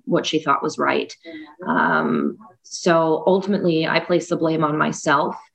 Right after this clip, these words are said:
knowing full well that this is a disease and that I couldn't control it, but that I have some control now.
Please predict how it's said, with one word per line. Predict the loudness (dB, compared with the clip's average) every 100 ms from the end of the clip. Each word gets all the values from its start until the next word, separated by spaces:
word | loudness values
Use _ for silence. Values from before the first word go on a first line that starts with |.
| -20 -20 _ 2
knowing | 4 4 2
full | 0 0 2 4
well | 4 2 0 0
that | -2 -2 -4
this | 0 2
is | 2 2
a |
disease | 2 2 2 2 0 -2 -4
and | -2 0 2
that | 2 2
I | 0
couldn't | 2 0 0
control | -2 -2 2 2 2
it, | 0
but | 0 2
that | 2
I | 2
have | 2 2 2
some | -2 -4
control | -4 -8 -4 -2 0
now. | 0 0 -2